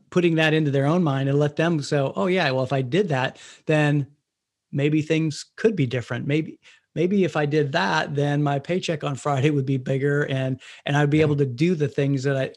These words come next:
Speaker 1: that I wanna do and make the life for my child a better one than, than I've had." And, yeah.
Speaker 2: I emphasize that difference between sympathy and empathy 'cause I, I had a leader on my team one time that just, he was the,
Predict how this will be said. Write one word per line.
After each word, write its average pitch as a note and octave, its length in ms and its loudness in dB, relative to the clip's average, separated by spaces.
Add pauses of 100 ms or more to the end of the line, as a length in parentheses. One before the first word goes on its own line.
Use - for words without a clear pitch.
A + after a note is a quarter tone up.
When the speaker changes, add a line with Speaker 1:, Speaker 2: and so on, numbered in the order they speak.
(100)
Speaker 1:
that C3+ 180 -4
I B2+ 60 0
wanna C3 280 -2
do B2 340 -4
and A#2+ 280 -6 (420)
make D#3 380 4
the D3+ 100 2
life C#3 280 4
for C#3 180 0
my C3 180 2
child C3 520 -2
a B2+ 120 -2
better C3 380 -4
one B2+ 280 -4
than, B2 340 -6 (140)
than B2+ 160 -4
I've B2 240 -6
had." A#2+ 360 -8
And, B2 200 -8 (480)
yeah. C3+ 220 0
Speaker 2:
I B2+ 100 4
emphasize A#2+ 460 2
that G2+ 140 2
difference F#2+ 220 -2
between F#2+ 180 -4
sympathy F2 460 -6
and D#2+ 80 -4
empathy D#2+ 340 -8
'cause D2 140 -12
I, D#2+ 200 -6
I D#2+ 80 -6
had F2+ 300 -4
a E2+ 160 -8
leader D#2+ 400 -6
on D#2 60 -6
my D#2+ 100 -6
team D#2+ 320 -8
one D#2 160 -8
time D2+ 400 -8
that D2+ 220 -10
just, E2 260 -10
he - 120 -10
was D#2 220 -10
the, F2 240 -6